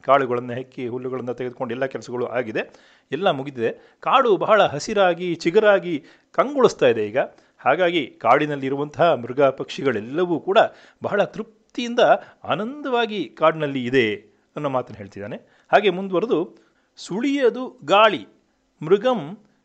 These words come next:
ಕೈವರೆಗಳ ಮೇತದೊಳೆ ತಣಿದಪವು ಪಂದಿಗಳು ಪಳ ನವಿರಿಕ್ಕಿದು ವಾಳಂ ಪಳು ಪರಿದಾಳಲ್ ಕರಂ ಬೆಳಂಗ್ ಅವನಿಪತಿ" ಅನ್ನುವ ಮಾತನ್ನು ಅವನು ಹೇಳ್ತಾನೆ. "ದೊರೆಯೇ, ಈಗ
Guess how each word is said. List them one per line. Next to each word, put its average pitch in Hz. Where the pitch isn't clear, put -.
ಕೈವರೆಗಳ 208
ಮೇತದೊಳೆ 190
ತಣಿದಪವು 202
ಪಂದಿಗಳು 240
ಪಳ 190
ನವಿರಿಕ್ಕಿದು 220
ವಾಳಂ 185
ಪಳು 233
ಪರಿದಾಳಲ್ 185
ಕರಂ 208
ಬೆಳಂಗ್ 196
ಅವನಿಪತಿ" 156
ಅನ್ನುವ 151
ಮಾತನ್ನು 135
ಅವನು 254
ಹೇಳ್ತಾನೆ. 151
"ದೊರೆಯೇ, 143
ಈಗ 190